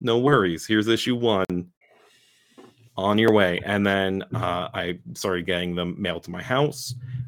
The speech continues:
Speaker 1: Um, I picked up omnibuses, and then that kinda helped open up the world of comic books to me, uh, which comic books and Power Rangers, uh, has recently kinda been, like,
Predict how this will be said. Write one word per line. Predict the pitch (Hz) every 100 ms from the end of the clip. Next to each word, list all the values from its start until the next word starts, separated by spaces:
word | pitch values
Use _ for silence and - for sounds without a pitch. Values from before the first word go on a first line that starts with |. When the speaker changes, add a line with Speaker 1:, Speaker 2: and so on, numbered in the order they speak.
| -
Speaker 1:
Um, | 101 95 90
I | 85
picked | - 87
up | 90 -
omnibuses, | 120 120 123 117 110 - 113 110 104 -
and | 98 95
then | 98 92
that | 95 90
kinda | - 101 92
helped | 98 92 -
open | 98 - 95
up | 87
the | 98
world | 90 90 87 90
of | 82 85 82
comic | - - 127
books | - 85 -
to | 87
me, | 85 85 - _ _ _ _ _
uh, | 95 92 92
which | 107 104 127 - - - - - _ _ _ _ _ _ - 113
comic | 92 120 120 117
books | 120 113 107 - - -
and | 107 101 101 101
Power | 104 113
Rangers, | 107 107 104 104 104 92 -
uh, | 101 95
has | 92 107 98 85
recently | 123 120 113 117 113 110 104
kinda | - 117 113 - - _ -
been, | 123 113
like, | 110 104